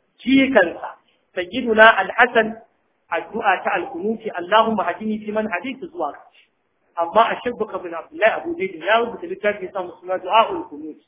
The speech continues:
Ko a cikin littafin sa Tafsihud Du'a, ya ce babu laifi za a iya ƙara addu'o'in da suka tabbata daga manzon Allah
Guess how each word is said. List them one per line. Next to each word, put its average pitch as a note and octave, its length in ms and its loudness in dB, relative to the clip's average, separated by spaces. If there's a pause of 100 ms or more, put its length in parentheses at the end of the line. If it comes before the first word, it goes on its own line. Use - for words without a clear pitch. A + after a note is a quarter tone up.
(480)
Ko A#3 80 10
a G3+ 160 0
cikin G3 160 -14
littafin G3 440 -2
sa - 80 -18
Tafsihud G3+ 640 -8
Du'a, G#3+ 280 2 (360)
ya A3+ 200 6
ce A#3+ 200 2
babu B3 320 8
laifi G3+ 440 -2
za A3+ 120 6
a G#3+ 240 6
iya G3+ 120 -2
ƙara A3 380 4 (100)
addu'o'in A3 560 -6
da G3+ 120 -4
suka G3+ 240 -8
tabbata - 400 -4
daga D#3+ 200 -8
manzon D3 360 -8
Allah E3 360 -8